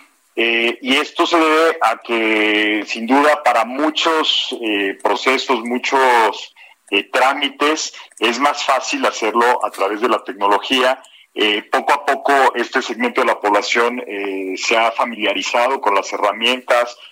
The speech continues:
con plataformas de redes sociales, inclusive con temas de comercio electrónico. Lo vemos con muy buenos ojos y, y vaya, en este momento, eh, de crisis, de contingencia,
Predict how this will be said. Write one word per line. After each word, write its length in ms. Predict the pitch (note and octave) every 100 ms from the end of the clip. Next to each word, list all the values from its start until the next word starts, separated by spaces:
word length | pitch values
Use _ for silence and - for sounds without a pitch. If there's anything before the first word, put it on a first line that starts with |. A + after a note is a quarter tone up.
| _ -
con 420 | D3+ D3 C#3 B2+
plataformas 560 | A2+ - - A2 A2+
de 120 | G2+ F#2+
redes 220 | G2+ G2
sociales, 640 | G#2 - A#2 A#2 A#2 -
inclusive 500 | F2+ G2+ - A2 G#2+ - - _ _
con 200 | - -
temas 300 | - A2+ A2+
de 100 | G#2
comercio 380 | - G#2+ A2+ B2
electrónico. 760 | A2+ - B2 B2 C3 - - - - - -
Lo 140 | A#2
vemos 240 | C3+ D#3
con 160 | - C3+
muy 140 | C#3+
buenos 300 | C#3+ D3+ D#3
ojos 400 | B3+ - - - -
y, 420 | B3 - A2+ A#2
y 200 | G#2+ A2 - _
vaya, 320 | A2 C3 A2+
en 100 | A2+
este 180 | A#2 D3
momento, 480 | C3+ C3 C3+ B2+ C#3 B2 A#2+ -
eh, 520 | G#2+ G2 F#2+ F#2+ F2+ - - _
de 200 | G2+ G2
crisis, 400 | G2 - - G#2
de 60 | G2+
contingencia, 880 | G#2+ - A2 - B2+ A#2+ C#3 D3